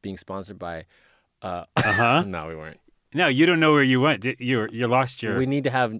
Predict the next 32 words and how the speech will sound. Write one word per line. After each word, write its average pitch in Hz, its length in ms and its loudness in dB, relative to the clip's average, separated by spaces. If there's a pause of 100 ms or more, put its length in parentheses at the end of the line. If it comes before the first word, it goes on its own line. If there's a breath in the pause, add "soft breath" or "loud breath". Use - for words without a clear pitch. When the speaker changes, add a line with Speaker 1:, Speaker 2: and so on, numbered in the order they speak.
Speaker 1:
uh, 107 140 -4
proper 113 320 -6
nicknames. 101 540 -16 (760)
We 101 80 -8
Speaker 2:
But - 80 -8
Speaker 1:
can't 135 120 0
Speaker 2:
you 160 40 0
Speaker 1:
have 160 100 2
Speaker 2:
were - 40 -6
Speaker 1:
the 110 80 -2
Speaker 2:
saying 214 220 0
Speaker 1:
same 208 40 -4
Speaker 2:
something 160 220 0
Speaker 1:
nicknames. 214 300 2
Speaker 2:
else. - 80 -10
You 156 60 2
were 139 80 2
starting 165 280 2
to 113 80 -2
say 113 180 -4
another 110 240 -2
part 123 380 -2 (100)
of 101 160 -6
this 107 160 -8
Speaker 1:
Carlos 107 300 0
Speaker 2:
conversation. 104 260 -2
Speaker 1:
Rodello? 151 200 -4 (320)
Oh, 160 160 8
it's 127 180 -2
your 143 60 -2
favorite 185 200 -2
drink. 254 220 -10